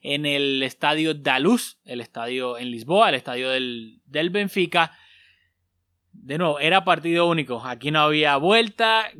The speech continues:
que valiera, simplemente el que ganara hoy era el que pasaba a semifinales y el Barça lamentablemente perdió. ¿Y de qué manera perdió? Dos a ocho, una goleada histórica,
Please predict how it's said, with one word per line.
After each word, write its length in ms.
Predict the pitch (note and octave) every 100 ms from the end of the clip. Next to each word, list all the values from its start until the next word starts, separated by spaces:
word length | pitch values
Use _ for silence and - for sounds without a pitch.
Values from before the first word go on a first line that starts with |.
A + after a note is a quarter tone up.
| -
que 160 | E3
valiera, 840 | D3+ C#3+ C#3 E3 F3+ F3 D#3 C#3 -
simplemente 920 | - D#3 D3 D#3+ F3+ G#3+ G3+ G#3 F#3+
el 100 | D3+
que 160 | C3+ C3+
ganara 480 | C3+ D3 E3+ F3+ G3
hoy 220 | B3 A3+
era 140 | C#3
el 80 | C#3+
que 100 | D3+
pasaba 320 | C#3+ C#3 D#3 C#3+
a 40 |
semifinales 720 | E3+ E3 D#3+ F#3 G3 A#3 G#3+ -
y 140 | C3+
el 120 | C3+
Barça 540 | C#3+ E3 E3 F#3+ D#3+ - _
lamentablemente 1600 | D3+ D3+ D#3+ F#3 F#3+ F#3 F3+ E3+ F#3+ G3 G3 F3 F3+ F3 - E3
perdió. 760 | D3+ D3+ C#3+ C#3 D#3+ G3+ A3+ - _ _ _ -
¿Y 220 | G#3 G3+
de 300 | F3 D#3+ D#3
qué 160 | F3+ F3+
manera 480 | E3 E3 E3+ E3
perdió? 480 | D3 C3+ C3+ D3+ D#3+
Dos 720 | D3 C3 D#3+ G#3+ C#4+ - - - -
a 280 | D3 C#3 D3+
ocho, 640 | D#3+ D#3 - A#2+ F2 _ _ _ -
una 300 | D#3 F#3 G#3
goleada 760 | F#3 E3 F3+ F#3 F#3 F#3+ F3
histórica, 1080 | D3 D3 - - - G3 G#3 G3+ C#3+ C3+ A#2